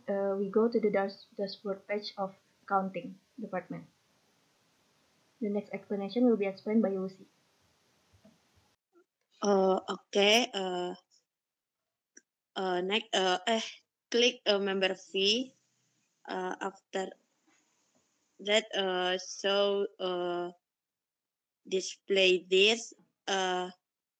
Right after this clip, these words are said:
Speaker 2: there is a plus icon to enter a new data. Uh, so if we click the input icon, a member fee input pack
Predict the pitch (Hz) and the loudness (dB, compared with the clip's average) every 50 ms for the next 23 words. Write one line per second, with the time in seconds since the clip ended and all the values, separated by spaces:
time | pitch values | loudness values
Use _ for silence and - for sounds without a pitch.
0 | _ _ _ _ - - - - - _ _ _ _ _ _ _ _ _ _ _ | _ _ _ _ -20 -20 -20 -20 -20 _ _ _ _ _ _ _ _ _ _ _
1 | _ _ _ _ _ _ _ _ _ _ _ - 185 202 208 208 - - 233 262 | _ _ _ _ _ _ _ _ _ _ _ -6 0 2 2 2 4 4 4 4
2 | 262 - - _ - 208 214 208 208 208 - - 233 262 254 - 214 202 202 - | 4 2 -4 _ 0 2 4 4 2 0 0 0 0 2 2 2 2 2 0 0
3 | - 220 233 247 240 247 220 214 208 - - 202 202 208 - 208 202 202 202 196 | 0 2 2 2 0 -2 -2 -4 -2 -2 -2 -2 -2 -2 0 0 2 2 2 0
4 | - - 190 185 180 180 180 180 185 185 185 185 185 180 175 165 165 - _ _ | -2 -4 -4 -2 -2 -2 -2 -2 -4 -4 -4 -2 -2 -2 -4 -4 -6 -8 _ _
5 | - 180 180 190 202 240 262 254 - _ _ _ _ _ _ _ _ _ _ _ | -2 0 2 4 4 2 2 -2 -6 _ _ _ _ _ _ _ _ _ _ _
6 | _ _ _ _ _ _ _ _ _ _ _ _ _ _ _ _ _ _ _ _ | _ _ _ _ _ _ _ _ _ _ _ _ _ _ _ _ _ _ _ _
7 | _ _ - - 196 190 185 190 190 - 208 202 208 220 233 233 - - _ _ | _ _ -4 0 2 2 2 0 -2 0 2 4 6 6 6 4 2 0 _ _
8 | _ _ _ _ _ _ - 202 208 226 220 - - 202 202 190 - _ - 208 | _ _ _ _ _ _ 2 4 4 4 4 0 -4 -2 -2 -2 -2 _ -2 0
9 | 220 233 226 233 202 208 - - 208 214 214 - 214 214 - - 196 190 175 - | 0 0 2 2 2 2 4 2 0 0 0 -2 -2 -2 0 2 2 2 2 0
10 | _ - 220 240 240 - 208 208 208 202 196 196 196 190 196 196 190 - - 208 | _ 0 0 0 2 2 0 0 0 0 0 -2 0 0 -2 -2 -2 -4 -4 -4
11 | 196 - - 180 180 175 170 - _ _ - 196 226 226 - _ - 202 196 | -2 -2 0 0 0 0 -2 -8 _ _ 0 0 0 0 -2 _ -2 -2 -2